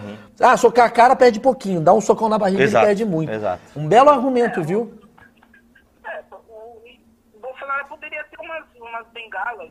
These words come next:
Speaker 3: do, dos bolsonaristas, né?
Speaker 2: Não, mas não,
Speaker 3: Pra
Speaker 2: não,
Speaker 3: frente,
Speaker 2: não, não,
Speaker 3: não.
Speaker 2: não, não.
Speaker 3: Tem
Speaker 2: Eu,
Speaker 3: nada.
Speaker 2: a gente não tá usando armas, né? A gente tá usando a porradaria
Speaker 1: Não, é a
Speaker 2: franca
Speaker 1: porradaria
Speaker 2: mesmo.
Speaker 1: franca e verdadeira.
Speaker 2: E verdadeira.
Speaker 3: É, então vai, vai, vai no intestino mesmo,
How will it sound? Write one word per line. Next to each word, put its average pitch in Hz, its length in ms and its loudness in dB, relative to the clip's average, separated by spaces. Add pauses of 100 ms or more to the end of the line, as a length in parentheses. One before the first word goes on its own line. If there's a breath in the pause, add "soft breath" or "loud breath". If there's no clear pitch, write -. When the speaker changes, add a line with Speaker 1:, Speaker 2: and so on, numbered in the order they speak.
Speaker 3:
do, - 80 -20 (280)
dos 143 100 -20 (100)
bolsonaristas, 143 840 -20
né? 165 200 -18 (540)
Speaker 2:
Não, 208 200 -2
mas 214 140 -2
não, 185 260 -2
Speaker 3:
Pra 143 100 -16
Speaker 2:
não, 165 260 -2
Speaker 3:
frente, - 180 -20
Speaker 2:
não, 185 120 -6
não, 185 220 -6
Speaker 3:
não. 165 60 -10
Speaker 2:
não, 160 300 -2 (100)
não. 139 380 -8 (440 loud breath)
Speaker 3:
Tem 156 100 4
Speaker 2:
Eu, - 20 0
Speaker 3:
nada. - 200 -6
Speaker 2:
a 160 140 6
gente 233 220 -2
não 233 100 0
tá 240 100 6
usando 214 300 2
armas, 127 400 2
né? 127 140 -8
A 135 40 -8
gente 139 140 -10
tá 165 80 0
usando 165 240 -2
a 196 60 -4
porradaria 180 460 0
Speaker 1:
Não, - 60 2
é - 40 2
a 190 60 4
Speaker 2:
franca - 240 -4
Speaker 1:
porradaria 98 300 -4
Speaker 2:
mesmo. 110 140 -6
Speaker 1:
franca 123 300 -6
e 151 60 -8
verdadeira. 160 480 -8
Speaker 2:
E - 20 -8
verdadeira. 135 480 -2
Speaker 3:
É, - 20 -6
então 233 220 -16
vai, 240 240 -14
vai, 226 180 -12
vai 226 200 -16
no 240 100 -20
intestino 220 580 -20
mesmo, 214 220 -20